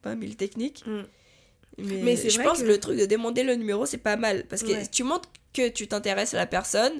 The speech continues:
Speaker 2: Et qu'il y a une ouverture.
Speaker 1: Qu'il y a une ouverture, mais tu dis, vas-y, enfin, je te, je me dévoile pas plus que ça, on verra ce que ça donne, tu vois.
Speaker 2: Mm. Mais ce mec-là, il faut le rencontrer,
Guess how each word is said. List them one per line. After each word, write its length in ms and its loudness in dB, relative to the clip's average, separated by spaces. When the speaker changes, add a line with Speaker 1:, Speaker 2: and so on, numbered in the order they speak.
Speaker 2:
Et 80 -4
qu'il 100 -6
y 40 6
a 20 4
une 60 2
ouverture. 640 -2
Speaker 1:
Qu'il 120 0
y 20 6
a 40 6
une 100 0
ouverture, 480 2
mais 100 -2
tu 160 -4
dis, 140 -6
vas-y, 380 0
enfin, 360 0
je 160 -6
te, 240 4
je 240 -2
me 140 4
dévoile 400 2
pas 140 2
plus 280 -6
que 100 0
ça, 400 0
on 80 0
verra 320 -2
ce 80 -4
que 80 -6
ça 180 -4
donne, 240 -6
tu 120 -12
vois. 100 -10
Speaker 2:
Mm. 140 -12
Mais 120 4
ce 160 -4
mec-là, 320 -2
il 60 -2
faut 140 -10
le 60 -4
rencontrer, 500 -12